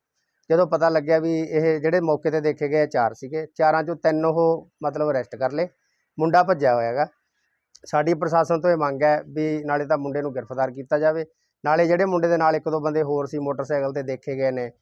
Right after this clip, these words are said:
ਉਹ ਪੁੱਛਿਆ ਜਾਵੇ ਵੀ ਇਹ ਕੌਣ ਨੇ ਬੰਦੇ। ਬਸ, ਅਸੀਂ ਪ੍ਰਸ਼ਾਸਨ ਤੋਂ ਇਹ ਮੰਗ ਕਰਦੇ ਹਾਂ ਵੀ ਜੇ ਸਾਨੂੰ ਇਨਸਾਫ ਨਾ ਮਿਲਿਆ, ਤਾਂ ਅਸੀਂ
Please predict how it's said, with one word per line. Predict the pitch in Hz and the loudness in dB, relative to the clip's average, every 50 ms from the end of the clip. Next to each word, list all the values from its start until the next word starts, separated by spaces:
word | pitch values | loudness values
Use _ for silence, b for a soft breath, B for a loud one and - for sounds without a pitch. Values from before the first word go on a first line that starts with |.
| _ _ _ _ _ _ _ _ _ - | _ _ _ _ _ _ _ _ _ -6
ਉਹ | 160 170 175 | -2 -2 -2
ਪੁੱਛਿਆ | 175 180 170 - 180 170 | 0 -2 0 2 2 4
ਜਾਵੇ | 165 165 160 160 156 | 4 4 2 2 2
ਵੀ | 156 160 | 0 2
ਇਹ | 175 175 | 2 0
ਕੌਣ | - 131 117 127 139 | 0 -2 -4 -2 -2
ਨੇ | 135 127 | -4 -4
ਬੰਦੇ। | 107 107 104 98 104 - _ _ _ _ _ _ _ - | -6 -6 -12 -14 -16 -18 _ _ _ _ _ _ _ -2
ਬਸ, | 147 143 - 170 | -2 2 2 0
ਅਸੀਂ | 147 165 160 | 0 0 -4
ਪ੍ਰਸ਼ਾਸਨ | 147 147 139 156 147 160 160 | -4 -2 0 0 0 0 0
ਤੋਂ | 147 165 | 0 2
ਇਹ | 175 180 | 2 2
ਮੰਗ | 165 156 147 131 | 2 0 -2 0
ਕਰਦੇ | 147 139 135 135 160 | 0 0 0 2 0
ਹਾਂ | 165 170 | 0 0
ਵੀ | 170 | 0
ਜੇ | 156 165 170 | 0 0 0
ਸਾਨੂੰ | 160 165 170 175 175 | 2 2 0 2 2
ਇਨਸਾਫ | 175 165 - 185 165 170 160 | 0 0 2 4 4 4 4
ਨਾ | 165 160 147 143 | 2 2 2 2
ਮਿਲਿਆ, | 151 170 170 175 175 170 165 165 - - - - - - - - - - | 2 2 4 4 4 4 2 0 -4 -16 -20 -20 -20 -20 -20 -20 -12 -2
ਤਾਂ | - 175 175 180 175 | 2 4 4 4 4
ਅਸੀਂ | 170 175 180 175 165 160 | 4 2 2 2 2 0